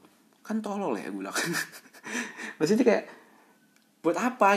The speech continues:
gitu loh? Mendingan lu copot aja, paling ditilang gitu kan. Kayak,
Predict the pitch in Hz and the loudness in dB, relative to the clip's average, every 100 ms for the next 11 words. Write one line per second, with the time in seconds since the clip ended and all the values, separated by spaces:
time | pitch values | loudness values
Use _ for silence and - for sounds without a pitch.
0 | 170 147 120 131 175 233 220 139 135 - | 4 4 4 4 4 2 2 0 0 4
1 | 151 151 151 202 196 180 185 202 - 101 | 4 4 0 0 -2 -2 -2 -2 -2 -2
2 | 104 131 202 - _ - 120 135 185 180 | 0 -2 -4 -12 _ -12 -8 -6 -8 -12
3 | _ 127 117 - | _ -6 -4 -6